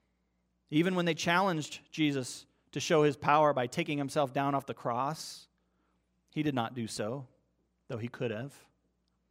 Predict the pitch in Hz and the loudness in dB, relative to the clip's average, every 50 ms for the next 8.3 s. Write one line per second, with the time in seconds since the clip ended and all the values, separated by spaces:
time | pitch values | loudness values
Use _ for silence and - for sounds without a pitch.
0 | _ _ _ _ _ _ _ _ _ _ - - _ _ - 175 139 127 117 110 | _ _ _ _ _ _ _ _ _ _ -20 -20 _ _ -8 -2 0 0 0 0
1 | 120 147 147 139 135 127 120 117 117 - - - - - 131 123 117 113 110 107 | -2 -2 -2 -2 -2 -2 -2 -4 -8 -16 -18 -14 -10 -8 -6 -6 -6 -6 -6 -8
2 | - _ - 127 101 98 95 98 92 - - 92 87 87 92 92 _ _ _ _ | -12 _ -16 -12 -10 -8 -8 -8 -8 -10 -12 -12 -12 -12 -14 -16 _ _ _ _
3 | _ _ _ _ _ _ _ _ _ _ _ _ _ _ _ _ _ _ _ _ | _ _ _ _ _ _ _ _ _ _ _ _ _ _ _ _ _ _ _ _
4 | _ _ _ _ _ _ _ _ _ _ _ _ _ _ _ _ _ _ _ _ | _ _ _ _ _ _ _ _ _ _ _ _ _ _ _ _ _ _ _ _
5 | _ _ _ _ _ _ _ _ _ 120 123 - - 151 147 139 127 - - 127 | _ _ _ _ _ _ _ _ _ -6 -6 -2 2 4 4 4 4 2 2 2
6 | 135 135 - - 139 135 131 127 120 110 - - - 127 120 120 120 110 - - | 4 2 2 0 0 2 2 2 0 -2 -8 -14 -12 -10 -4 -4 -4 -4 -2 -2
7 | 143 135 131 131 120 117 113 110 110 110 _ _ _ _ _ _ _ - - 131 | 0 0 0 0 -2 -2 -4 -6 -10 -12 _ _ _ _ _ _ _ -4 -2 0
8 | 127 127 117 - - | 0 0 -2 -4 -6